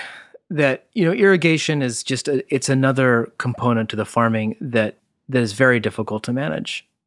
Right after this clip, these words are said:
I think where you see it applied most successfully is where the person who's making the wine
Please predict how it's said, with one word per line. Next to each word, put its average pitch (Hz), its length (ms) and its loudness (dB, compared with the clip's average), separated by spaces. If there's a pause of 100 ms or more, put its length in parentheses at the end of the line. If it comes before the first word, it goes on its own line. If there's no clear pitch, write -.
(240)
I 180 80 4
think 196 320 0 (440)
where 160 180 6
you 160 140 4
see 170 280 2
it 180 200 0 (340)
applied 131 440 4
most 131 240 0
successfully 139 720 -2 (320)
is 131 160 0
where 120 380 4 (480)
the 127 260 2 (160)
person 160 320 2
who's 123 240 0
making 110 340 2
the 147 80 2
wine 160 280 2